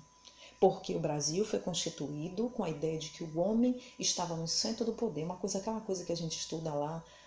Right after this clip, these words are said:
é, antropo-, é, teologia, que a gente estuda na história, né? O homem, é, como a, como centro de todas as coisas, ou Deus como centro de todas as coisas, que a gente estudou lá na história geral.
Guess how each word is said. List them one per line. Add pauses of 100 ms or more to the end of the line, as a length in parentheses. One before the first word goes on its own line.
(180)
é,
antropo-,
é,
teologia,
que
a
gente
estuda
na
história,
né? (680)
O
homem, (320)
é,
como
a,
como
centro
de
todas
as
coisas,
ou
Deus
como
centro
de
todas
as
coisas,
que
a
gente
estudou
lá
na
história
geral.